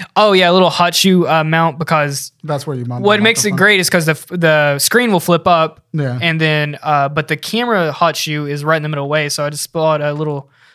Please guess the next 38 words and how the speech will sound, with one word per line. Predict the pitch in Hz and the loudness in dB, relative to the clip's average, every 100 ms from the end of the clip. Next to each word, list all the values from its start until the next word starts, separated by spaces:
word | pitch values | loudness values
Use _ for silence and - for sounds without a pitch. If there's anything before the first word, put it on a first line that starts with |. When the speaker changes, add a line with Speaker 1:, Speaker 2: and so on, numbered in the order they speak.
| - | -6
Speaker 1:
little | 415 | -2
tiny | 349 285 | 0 0
small | - 220 220 | 0 2 4
rig, | 214 208 202 190 | 4 0 0 -2
moves | 185 202 185 | 0 0 0
the | 160 | 0
hot | 170 156 | 0 0
shoe | 185 165 | -2 -2
over | 160 160 | -2 -4
for | 160 156 | -4 -4
Speaker 2:
Yeah, | 165 | -4
Speaker 1:
me. | 160 165 _ | -6 -8 _
Speaker 2:
that's | 196 - | -12 -8
awesome. | 143 143 - _ _ - | -8 -10 -16 _ _ -14
I | |
like | 190 151 | -10 -10
it. | 135 - _ _ _ _ _ 180 | -12 -20 _ _ _ _ _ -4
I | |
love, | 226 170 139 | 0 0 0
I | 185 | -2
love | 160 - | -4 -6
film | 123 | -8
gear. | 120 120 127 175 | -8 -8 -8 -8
Let's | 220 - | -6 -4
talk | 226 | -2
about | 214 147 127 | -2 -4 -4
gear | 123 120 120 - _ | -6 -6 -8 -14 _
in | 139 131 135 | -12 -10 -8
another | 131 127 127 | -6 -6 -8
episode | 123 131 131 | -10 -10 -8
actually, | 117 120 120 | -8 -10 -12
'cause | 123 | -8
I | 147 | -8
have | 135 | -8
a | |
lot | 110 110 | -10 -12
to | 113 | -12
say. | 113 120 | -12 -12